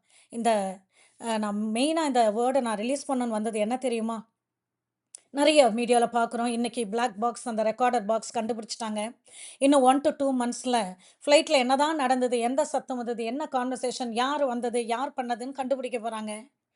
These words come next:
ஆனா, சாத்தான் தான் திருடன், கொலைக்காரன், கொள்ளைக்காரன். இத்தனை அழிவுக்கு பின்னாடின்னு யாராவது ஒத்துப்போமா?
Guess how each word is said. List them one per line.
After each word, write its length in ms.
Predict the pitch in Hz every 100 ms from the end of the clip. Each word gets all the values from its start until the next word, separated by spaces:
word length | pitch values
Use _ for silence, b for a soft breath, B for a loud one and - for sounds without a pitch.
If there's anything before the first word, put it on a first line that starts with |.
| b b b b
ஆனா, 580 | 240 226 240 202 196 - _ _ _ _ - -
சாத்தான் 440 | 240 240 - 262 226
தான் 200 | 247 262
திருடன், 540 | 240 220 226 247 247 _ -
கொலைக்காரன், 580 | 226 269 262 233 226 240
கொள்ளைக்காரன். 720 | 233 233 254 254 220 226 233 _ b b b
இத்தனை 360 | 240 277 262
அழிவுக்கு 300 | 254 294 294
பின்னாடின்னு 420 | 269 240 247 247
யாராவது 460 | 262 233 240 233 240
ஒத்துப்போமா? 380 | - 226 269